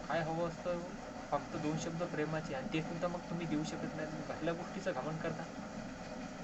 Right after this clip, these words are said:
काय पडला घमंड करण्यामध्ये? सगळं तर इथंच राहणार आहे, कुठे नेणार आहात तुम्ही? हे सगळं, हे, हे सगळं धन, दौलत, शौहरत जे काही आहे तुमचं, हे सगळं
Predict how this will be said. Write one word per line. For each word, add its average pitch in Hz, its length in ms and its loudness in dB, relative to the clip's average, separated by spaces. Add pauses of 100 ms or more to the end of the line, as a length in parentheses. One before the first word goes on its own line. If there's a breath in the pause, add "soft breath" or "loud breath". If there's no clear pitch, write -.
(1120)
काय 143 100 6
पडला 165 300 6
घमंड 147 260 0
करण्यामध्ये? 151 500 0 (1200)
सगळं 165 240 4
तर 175 60 2
इथंच 170 320 0
राहणार 127 320 2
आहे, - 360 -4
कुठे 175 200 2
नेणार 175 300 6
आहात 160 100 8
तुम्ही? - 240 -2 (320)
हे 175 100 -2
सगळं, 147 200 4
हे, 151 140 4 (800)
हे 135 120 -4
सगळं 143 260 4
धन, 135 380 0
दौलत, 127 320 2 (540)
शौहरत 123 340 0
जे - 120 -2
काही 135 300 2
आहे 120 80 -2
तुमचं, - 480 -4 (400)
हे 127 80 0
सगळं 147 260 4